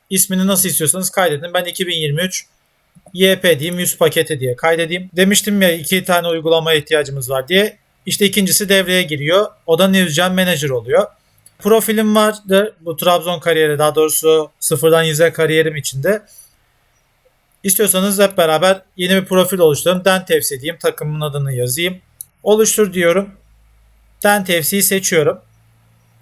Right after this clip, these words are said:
Image Directory dediği indirdiğimiz yüz paketini nereye atıyoruz derseniz Sports Interactive'e girip grafiğin içine Faces kısmı var. Faces'ın içine yani yüzlerin içine atıyorum.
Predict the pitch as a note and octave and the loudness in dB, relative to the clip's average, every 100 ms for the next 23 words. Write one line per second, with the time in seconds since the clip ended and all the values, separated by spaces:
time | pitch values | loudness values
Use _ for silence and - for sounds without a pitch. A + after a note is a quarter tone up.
0 | _ - F3 F#3+ F#3+ G3 G3 G3+ G3+ E3+ | _ -8 0 2 2 2 2 0 -2 0
1 | E3 F#3+ G#3+ - _ E3+ F3+ F#3 G3 F#3+ | 2 2 2 -2 _ -4 -2 2 0 0
2 | G3 - F#3 F3 D#3+ E3 E3+ F#3 F3+ - | -2 0 -2 -2 -4 -2 0 2 2 0
3 | E3+ D#3+ D3 F#3 F#3 F3 D3+ G3+ G#3 - | -4 -4 0 2 2 0 -2 -2 -4 -10
4 | _ _ _ _ _ _ _ _ - - | _ _ _ _ _ _ _ _ -6 2
5 | G3+ G3+ F#3+ F#3+ F3 F3 E3 D3+ C3+ D#3+ | 2 2 0 2 2 0 -2 -2 -2 0
6 | G3 F#3+ _ - C#3 F3+ F#3+ G3+ F3 D3 | -2 -2 _ -14 -2 0 2 0 -2 -2
7 | D#3 G3 G3+ _ - - G#3 G3 G3 D#3 | 0 0 0 _ -10 -2 0 2 0 -2
8 | - - - _ D#3 C3+ C#3 E3+ A3+ - | -2 -4 -12 _ -4 -2 2 2 0 -6
9 | _ - G3 F#3 D3+ D3 D3+ D3 D3 D3+ | _ 0 0 0 -2 -4 -4 -4 -4 -2
10 | D3+ C#3+ D#3+ F#3+ E3+ E3 D3 C#3 C#3+ C#3 | 0 0 0 0 0 -2 -4 -8 -8 -6
11 | - F#3+ G3+ | 0 0 0